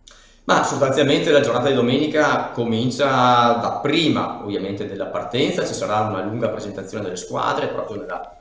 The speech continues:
piazza centrale, quindi, eh,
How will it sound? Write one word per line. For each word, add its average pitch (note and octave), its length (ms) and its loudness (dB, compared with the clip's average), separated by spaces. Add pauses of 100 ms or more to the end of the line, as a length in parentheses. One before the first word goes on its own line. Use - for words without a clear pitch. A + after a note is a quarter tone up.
piazza B2 340 -2
centrale, G#2 640 0
quindi, G#2 720 -4 (120)
eh, E2+ 880 -4